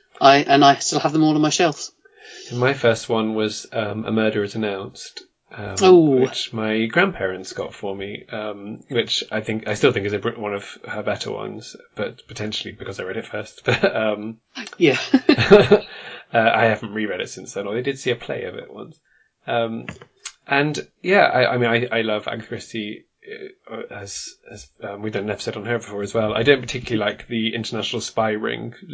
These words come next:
Speaker 2: type of Agatha Christie. I prefer it when it's a domestic, you know,
Speaker 1: Yes.
Speaker 2: it happens in a country house and it's all because someone knocked over a birdcage sort of crime.
Speaker 1: Yeah.
Speaker 2: <laughs> Um,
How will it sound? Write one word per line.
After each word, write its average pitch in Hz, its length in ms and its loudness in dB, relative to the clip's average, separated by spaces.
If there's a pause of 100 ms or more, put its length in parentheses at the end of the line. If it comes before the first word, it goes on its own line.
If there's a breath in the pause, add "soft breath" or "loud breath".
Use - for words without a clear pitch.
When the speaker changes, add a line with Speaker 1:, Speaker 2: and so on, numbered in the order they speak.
(300)
Speaker 2:
type - 260 -6
of 110 260 -8
Agatha 113 240 -8
Christie. 120 500 -10
I 117 60 -6
prefer 110 340 -8
it - 60 -10
when 101 140 -10
it's - 200 -16
a 95 180 -10 (520 soft breath)
domestic, 101 600 -8 (120)
you 107 80 -10
know, 95 160 -14 (720)
Speaker 1:
Yes. - 340 2
Speaker 2:
it - 40 -4
happens 113 180 -4
in 104 100 -4
a 107 40 -4
country 104 280 -6
house 101 300 -4
and 110 80 -6
it's 107 100 -10
all 98 80 -4
because 101 300 -6 (120)
someone 101 260 -6
knocked 98 200 -10
over 101 140 -4
a - 20 -6
birdcage 101 560 -4
sort 98 220 -6
of - 180 -10
crime. - 340 -4
Speaker 1:
Yeah. 262 300 8
Speaker 2:
<laughs> 214 560 6
Um, 123 320 -2